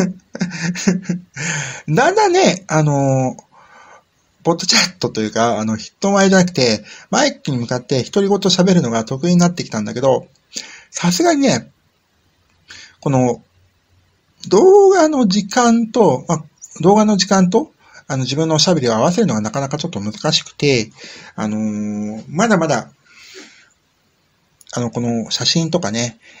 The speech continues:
映像と合わせていくのは、私には仕切りが高いというか、まだまだ研究が必要な分野ですけども、明日も明後日もその次も、ダイエットの、そう、私が、えっと、多分、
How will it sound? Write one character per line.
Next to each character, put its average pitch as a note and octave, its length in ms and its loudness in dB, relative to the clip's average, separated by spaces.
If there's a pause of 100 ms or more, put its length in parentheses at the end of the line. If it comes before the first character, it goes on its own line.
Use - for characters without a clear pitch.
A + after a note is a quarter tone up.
映 C3+ 200 -4
像 C3 120 -4
と B2 160 -2
合 A2+ 80 0
わ C3 160 -2
せ - 80 -8
て A#2 60 -6
い - 20 -10
く A#2+ 80 -4
の A#2 80 -2
は、 A#2 280 -4 (400)
私 A#2+ 360 -8
に A#2+ 120 -6
は A2+ 420 -4
仕 - 180 -6
切 A2+ 120 -12
り A2+ 100 -8
が A2 100 -6
高 - 260 -6
い B2 60 -2
と A#2+ 80 -6
い A#2+ 80 -4
う A2+ 40 -12
か、 - 240 -4 (140)
ま A#2+ 80 -8
だ A#2 80 -6
ま A2 80 -4
だ G#2 100 -8
研 B2 180 -6
究 - 80 -8
が A#2 60 -4
必 - 180 -6
要 B2+ 40 -2
な B2 180 -4
分 C3+ 200 -4
野 A#2+ 100 -4
で D#3 140 0
す - 60 -8
け F3+ 100 2
ど A3+ 80 4
も、 B3 240 2 (560)
明 C3 80 -10
日 - 200 -6
も A2 120 -6
明 A2 60 -10
後 F#3+ 240 -2
日 F3+ 100 0
も D#3 100 0
そ G#3 120 -2
の A3 60 2
次 B3+ 160 -4
も、 - 260 0 (520)
ダ G2+ 160 -8
イ G#2+ 80 -6
エ - 20 -6
ッ G#2+ 80 -14
ト A2+ 140 -10
の、 G#2+ 140 -8 (1040)
そ B2+ 200 -4
う、 - 60 -10 (180)
私 C3 320 -6
が、 D3 220 2 (360)
え A#2+ 80 -8
っ - 40 -10
と、 - 360 -10 (260)
多 G3 200 0
分、 D3 240 -2